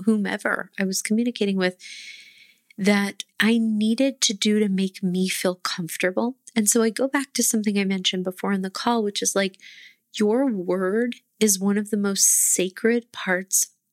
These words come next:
It's one of the most sacred, powerful tools you can lean into in this whole process. Like, you being able to say,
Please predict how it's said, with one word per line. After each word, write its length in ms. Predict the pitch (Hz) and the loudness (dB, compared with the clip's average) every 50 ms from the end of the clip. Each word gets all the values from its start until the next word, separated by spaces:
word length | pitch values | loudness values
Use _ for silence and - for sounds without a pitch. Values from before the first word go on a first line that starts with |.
| _ - - - | _ -14 -14 -14
It's 320 | - - - 214 202 - - | -2 0 0 0 0 0 0
one 120 | 214 220 | 2 2
of 80 | 247 254 | 2 2
the 40 | |
most 380 | 247 247 214 - - - - - | 2 2 2 2 2 2 2 2
sacred, 460 | - 208 190 190 - 233 247 247 - | 0 0 -2 0 0 0 0 0 -2
powerful 480 | - - 208 202 196 196 190 - 185 185 | -2 -2 0 0 -2 -4 -6 -6 -8 -6
tools 600 | 190 - - - 180 175 170 165 165 165 - - - - - - - - - - _ _ - | -6 -6 -4 0 0 0 2 0 0 -2 -4 -6 -6 -10 -18 -20 -20 -20 -20 -20 _ _ -2
you 180 | 185 190 202 | 0 2 2
can 220 | 196 - 220 202 185 | 2 0 0 0 0
lean 220 | 190 180 175 170 | 0 0 0 -2
into 340 | 165 165 165 - - 170 170 | -2 -2 -2 -2 -2 0 0
in 120 | 170 165 | 0 0
this 180 | 165 165 - - | 0 0 0 0
whole 180 | - 160 156 | 0 -2 -2
process. 680 | 151 - - - - 160 - - - - - - - - - - - - - - - - - - _ - | -2 -2 -4 -4 -2 -2 -2 -2 -2 -2 0 0 0 0 -2 -8 -18 -18 -16 -16 -18 -18 -20 -14 _ -2
Like, 240 | - 180 180 - - _ _ _ | -2 0 -2 -4 -8 _ _ _
you 300 | 175 170 185 202 208 208 | -2 2 2 4 4 2
being 240 | 196 220 214 208 202 | 2 0 0 2 2
able 240 | 202 196 190 196 190 | 0 0 0 -2 -2
to 100 | - 196 | -2 -2
say, 380 | - - - 185 185 190 185 | -2 0 0 0 0 -2 -4